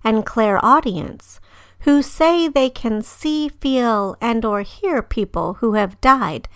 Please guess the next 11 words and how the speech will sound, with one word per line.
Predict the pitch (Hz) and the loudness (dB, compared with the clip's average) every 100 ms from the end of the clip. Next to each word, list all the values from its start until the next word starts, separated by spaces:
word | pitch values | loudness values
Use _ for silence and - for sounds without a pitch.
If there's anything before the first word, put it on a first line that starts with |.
| - - - | -20 -20 0
that | 269 262 | 0 2
the | 262 | 0
rest | 262 277 - | 0 -2 -6
of | 220 | -6
us | 214 202 - | -4 -6 -10
can't, | - 311 254 - - - - - - - _ - - - | -6 -4 -4 -6 -16 -18 -20 -20 -20 -20 _ -20 -16 0
or | 277 | 0
perhaps | - 180 165 180 - | 0 -8 -4 -6 -6
choose | - - 185 190 | -12 -6 -6 -6
not | 196 214 277 - | -6 -4 -4 -8
to. | - 202 | -20 -20